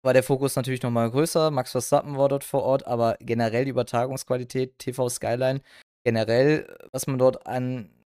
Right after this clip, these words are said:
anbringen lässt, also, ähm, mit den Helikoptern, mit den Drohnen, die man dabei hat, mit den Onboard-Kameras, ähm, über zwanzig Onboard-Kameras mit verschiedenen, also mit drei verschiedenen Perspektiven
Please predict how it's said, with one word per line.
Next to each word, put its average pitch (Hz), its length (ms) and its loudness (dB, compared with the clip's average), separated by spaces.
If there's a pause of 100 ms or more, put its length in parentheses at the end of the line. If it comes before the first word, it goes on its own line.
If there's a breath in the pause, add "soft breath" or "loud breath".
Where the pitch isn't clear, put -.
(180)
anbringen 127 420 -4
lässt, 131 400 2
also, 117 600 -4
ähm, 113 520 -2
mit 135 560 -4 (220)
den 143 100 0
Helikoptern, 120 840 -2
mit - 360 -6
den 123 260 0
Drohnen, 156 640 0
die 143 100 -4
man 139 300 -4
dabei 131 400 2
hat, 127 180 0
mit 117 180 -4
den 117 140 -6
Onboard-Kameras, 147 1040 0 (640 loud breath)
ähm, 123 600 0 (180)
über 151 300 4
zwanzig 147 520 0
Onboard-Kameras 147 840 0
mit 123 140 -6
verschiedenen, 143 680 -4
also 120 140 -4
mit 117 140 -2 (160)
drei 156 300 2
verschiedenen 165 560 -2
Perspektiven 156 840 -4